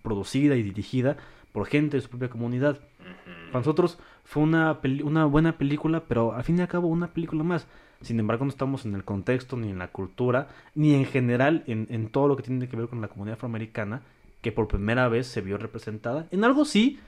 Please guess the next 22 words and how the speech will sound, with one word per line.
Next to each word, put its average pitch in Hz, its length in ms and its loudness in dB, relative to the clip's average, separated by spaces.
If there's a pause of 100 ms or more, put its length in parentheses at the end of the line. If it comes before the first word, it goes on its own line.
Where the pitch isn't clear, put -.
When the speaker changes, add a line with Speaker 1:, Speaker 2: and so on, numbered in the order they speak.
(180)
Speaker 1:
hay 143 140 -4
que 160 100 0
decirlo, 156 400 0 (140)
comercial, 107 680 -4
sí. - 320 -8 (600)
Pero 120 160 0
al 147 60 -2
fin 170 100 2
y 190 60 2
Speaker 2:
Claro. 190 100 0
Speaker 1:
al 185 60 -10
cabo 180 340 -2 (240)
es 165 160 -4
un 185 100 0
producto 170 480 0
que - 80 -10
vas 147 140 -10
a 160 40 -18
consumir, 156 360 -4
un 170 80 -6
producto 151 340 -4
masivo. 135 360 -4